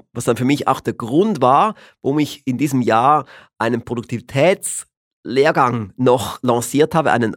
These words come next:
Online-Lehrgang. Und der Lehrgang trägt den Titel, wie Sie Ihre Produktivität massiv steigern und dadurch viel bessere Resultate erzielen. Wir werden jetzt dann gleich in ein paar Tagen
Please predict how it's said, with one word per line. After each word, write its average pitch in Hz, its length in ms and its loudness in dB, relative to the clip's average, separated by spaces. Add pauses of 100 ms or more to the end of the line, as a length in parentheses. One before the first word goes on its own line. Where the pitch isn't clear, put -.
Online-Lehrgang. 160 1120 0 (600)
Und 131 120 -2
der 123 80 4
Lehrgang 143 400 2
trägt 123 180 -2
den 110 100 -6
Titel, 165 480 -2 (340)
wie 139 220 0
Sie 151 120 -2
Ihre 113 220 0
Produktivität 107 840 -4
massiv 107 500 -4
steigern 139 560 0
und 107 160 -8
dadurch 107 320 -4 (100)
viel 127 360 -2
bessere 107 600 2 (300)
Resultate 117 760 -2
erzielen. 107 840 0 (440)
Wir 113 80 -2
werden 139 140 4
jetzt 135 180 -2
dann 123 120 0
gleich 131 400 0
in 143 120 0
ein 123 180 -2
paar - 260 -8
Tagen 180 720 0